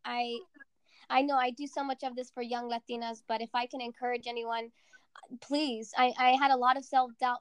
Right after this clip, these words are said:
for two and a half years and didn't put myself out there because of it until I finally said, "The heck with it.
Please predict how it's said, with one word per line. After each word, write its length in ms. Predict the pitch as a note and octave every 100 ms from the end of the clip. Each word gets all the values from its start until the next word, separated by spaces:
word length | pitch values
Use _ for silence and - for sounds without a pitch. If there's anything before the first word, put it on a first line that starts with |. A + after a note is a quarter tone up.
| -
for 80 |
two 180 | A#3+ -
and 100 | B3
a 40 | B3+
half 180 | A#3+ -
years 240 | B3 A#3+
and 120 | A3+ A3
didn't 200 | A#3+ B3
put 140 | C4 A#3+
myself 360 | A#3 A3+ A#3+ A#3
out 180 | - A#3 -
there 160 | G#3+ G#3+
because 340 | A3+ A#3+ B3
of 80 | D4
it 240 | F4 G4 G4 _ _ _ -
until 400 | B3+ B3 B3+ A#3+
I 100 | A#3+ -
finally 360 | B3 B3+ B3+
said, 260 | A#3+ A#3+ A3+ - _ _ _ _ _
"The 60 | B3
heck 240 | A#3 C4+ -
with 160 | D4+ D4
it. 320 | C4 C4 B3+